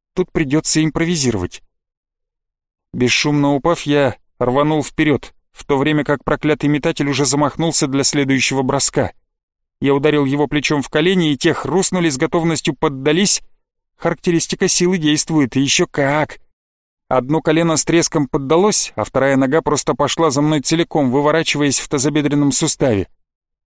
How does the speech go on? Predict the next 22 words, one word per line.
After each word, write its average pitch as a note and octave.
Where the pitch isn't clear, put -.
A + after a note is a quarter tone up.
Мы A#2
с -
шумом C#3
рухнули C3+
на C#3
пол, C#3
и C3
я C3
тут C#3
же C3+
отпрянул, C#3
не C#3
давая C#3+
ржавому C3+
кинжалу C#3
вонзиться B2+
мне C3+
в B2
грудь. B2
Скелет -
повел B2
запястьем, D3